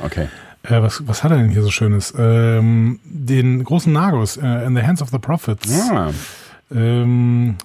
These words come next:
Speaker 2: Inter Arma Enim Silent Leges. Das wollten wir auch mal irgendwann machen. Unter den Waffen schweigen die Gesetze.
Speaker 1: Mhm.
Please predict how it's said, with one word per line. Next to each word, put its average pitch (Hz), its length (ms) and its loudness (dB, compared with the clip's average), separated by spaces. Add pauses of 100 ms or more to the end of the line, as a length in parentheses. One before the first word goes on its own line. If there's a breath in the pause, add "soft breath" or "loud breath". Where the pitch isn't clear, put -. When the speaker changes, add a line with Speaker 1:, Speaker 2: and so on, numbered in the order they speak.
(180)
Speaker 2:
Inter 202 280 0
Arma 175 240 2
Enim 160 260 2
Silent 156 680 -2
Leges. 127 680 -2
Das - 260 -6
wollten 127 200 -2
wir 117 60 -4
auch 127 120 -8
mal 117 100 -2
irgendwann 104 220 -2
machen. 95 300 -4 (880 loud breath)
Unter 117 200 0
den 110 140 2
Waffen 117 200 -2
schweigen 117 260 0
die 110 60 2
Gesetze. 101 380 -4 (180)
Speaker 1:
Mhm. 110 280 2